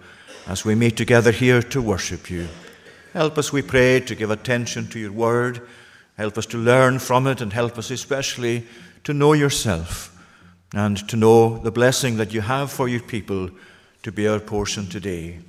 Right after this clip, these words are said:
Receive us, we pray now, and cleanse us from sin in Jesus' name. Amen.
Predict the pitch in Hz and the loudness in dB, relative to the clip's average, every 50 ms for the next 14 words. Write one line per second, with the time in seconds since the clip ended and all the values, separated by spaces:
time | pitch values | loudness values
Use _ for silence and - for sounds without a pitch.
0 | _ _ _ _ _ _ _ _ - 107 110 104 - 127 123 127 123 139 131 127 | _ _ _ _ _ _ _ _ -12 -10 -8 -8 -6 -4 -4 -2 -2 -2 -2 -2
1 | - - 139 139 139 - 147 147 147 139 123 107 95 92 90 92 87 - - - | -4 -6 -8 -8 -6 -6 -6 -6 -4 -4 -6 -6 -6 -6 -8 -10 -12 -16 -20 -20
2 | _ _ _ _ - 87 90 - 107 110 110 110 107 123 123 120 - - 131 139 | _ _ _ _ -20 -18 -12 -6 -4 -4 -4 -2 -2 -4 -4 -4 -6 -8 -10 -8
3 | 135 - - 143 117 98 90 90 90 90 85 - 101 98 98 87 90 95 - - | -8 -6 -4 -2 -2 -2 -2 -4 -6 -8 -8 -8 -6 -6 -8 -8 -10 -12 -12 -8
4 | 98 104 95 90 85 80 80 76 80 82 - - - - _ - _ _ _ _ | -6 -4 -4 -4 -6 -8 -10 -12 -16 -20 -20 -20 -20 -20 _ -20 _ _ _ _
5 | 92 87 78 78 82 85 85 80 76 76 76 73 | -14 -14 -12 -10 -10 -10 -10 -10 -10 -12 -14 -16